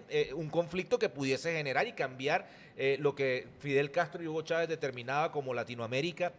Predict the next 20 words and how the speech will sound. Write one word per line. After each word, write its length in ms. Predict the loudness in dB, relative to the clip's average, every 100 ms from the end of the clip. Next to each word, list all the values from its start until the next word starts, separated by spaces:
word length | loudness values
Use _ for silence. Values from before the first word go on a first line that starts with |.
| -8
territorio 600 | -2 -2 -2 -2 0 2 0
de 120 | -2
paz. 320 | -8 -12 -14 -20 -20 2
Vamos 260 | 4 4
a 40 | 2
este, 640 | 2 4 4 4 4 4
a 80 | 0
este 240 | 0 2 2
video 460 | 2 2 4 4
de 280 | 4 4 2
la 120 | 0
compañera 420 | -2 -4 -4 -2 -2
Fabiana 320 | 0 -2 -2
Márquez 460 | -4 -4 -6 -8 -16 -20 -20 -6
a 100 | 0
propósito 560 | 2 2 2 2 2 4
del 260 | 6 4
recorrido, 720 | 2 0 0 0 -2 -2 0 -2
video 260 | 0 0
número 460 | -2 -2 4 4 4